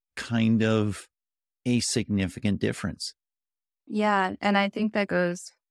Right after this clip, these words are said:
Speaker 2: for a lot of people. Um, the way we used to advertise was, you know, there would be pods in between shows where advertisers would run their thirty-second spot or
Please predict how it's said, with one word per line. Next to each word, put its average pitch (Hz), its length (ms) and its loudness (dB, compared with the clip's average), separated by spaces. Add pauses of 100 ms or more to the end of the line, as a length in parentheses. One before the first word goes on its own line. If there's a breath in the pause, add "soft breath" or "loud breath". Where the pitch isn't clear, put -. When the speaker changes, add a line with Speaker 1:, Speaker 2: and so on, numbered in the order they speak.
(220)
Speaker 2:
for 208 140 0
a 185 60 2
lot 175 140 2
of 175 80 -4
people. 165 560 -6 (240)
Um, 160 280 -2
the 165 120 -4
way 180 160 0
we 196 80 -2
used 190 180 -6
to - 100 -4
advertise 202 560 -4
was, 160 480 -4 (420)
you 180 80 -8
know, 165 100 -2
there 165 160 0
would 170 140 -2
be 175 100 -6
pods 170 400 0
in 165 100 -4
between 160 340 -6
shows 160 520 -4
where 151 320 -2 (500)
advertisers 160 920 -4
would 156 140 -8
run 160 180 -6
their 156 100 -4
thirty-second 160 560 -6
spot 151 400 -14
or 160 200 -6